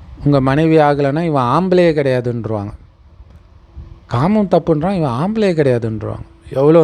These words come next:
அதுதான் நிந்தனைன்றது. அப்படி நிந்தனை பண்றவங்களையும் நீங்க ஆசீர்வாதம் பண்ணணும். உங்களை துன்பப்படுத்துறவங்களுக்காகவும் ஜெபம் பண்ணுங்க. இங்க ஜெபம் பண்றது கிடையாது, அது பக்தி.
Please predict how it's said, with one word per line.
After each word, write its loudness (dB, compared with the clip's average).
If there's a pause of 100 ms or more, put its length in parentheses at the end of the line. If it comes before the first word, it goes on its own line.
(140)
அதுதான் 0
நிந்தனைன்றது. -4 (480)
அப்படி 0
நிந்தனை 2
பண்றவங்களையும் 0 (1400)
நீங்க 2 (260)
ஆசீர்வாதம் 0
பண்ணணும். -2 (1300)
உங்களை 4 (120)
துன்பப்படுத்துறவங்களுக்காகவும் 2 (120)
ஜெபம் 2
பண்ணுங்க. 0
இங்க 0
ஜெபம் 0
பண்றது 2
கிடையாது, 0
அது -4
பக்தி. -4